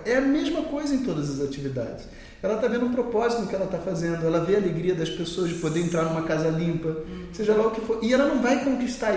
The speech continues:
Speaker 1: isso de trás pra frente, tentando encontrar qual é a tarefa doméstica que ela gosta.
Speaker 2: É, mas só tem um detalhe, assim,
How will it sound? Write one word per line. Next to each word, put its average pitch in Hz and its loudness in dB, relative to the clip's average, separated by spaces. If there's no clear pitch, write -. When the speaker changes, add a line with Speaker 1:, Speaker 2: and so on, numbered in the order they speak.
Speaker 1:
isso 254 0
de 208 -4
trás 254 0
pra 254 2
frente, 240 -2
tentando 240 4
encontrar 233 0
qual 233 2
é 262 4
a 277 4
tarefa 247 0
doméstica 196 -2
que - -4
ela 240 0
gosta. 196 -2
Speaker 2:
É, 240 -10
mas - -10
só - -12
tem 214 -10
um 240 -8
detalhe, 240 -2
assim, 180 -2